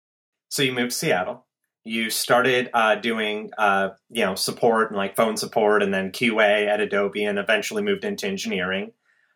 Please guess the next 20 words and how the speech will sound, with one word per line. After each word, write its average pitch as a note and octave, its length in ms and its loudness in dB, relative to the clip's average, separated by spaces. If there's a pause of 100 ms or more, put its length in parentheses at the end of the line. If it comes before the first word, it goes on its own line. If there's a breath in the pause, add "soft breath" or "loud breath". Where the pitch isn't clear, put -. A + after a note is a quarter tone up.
(220)
Um, A2+ 520 2 (880)
and C3+ 220 2
then C3+ 140 4
I C3 80 4
guess B2 420 2
you B2+ 280 0
and B2 160 -2
some B2 220 2
of A#2+ 180 -2
your A#2+ 240 2
buddies A#2+ 440 0
from B2 260 2
Adobe A#2+ 480 2
went A#2 380 -2
and A#2 220 0
did A#2+ 180 -4
this A#2 300 0
Rogue B2+ 220 2
Sheep - 260 -4
thing. - 180 -4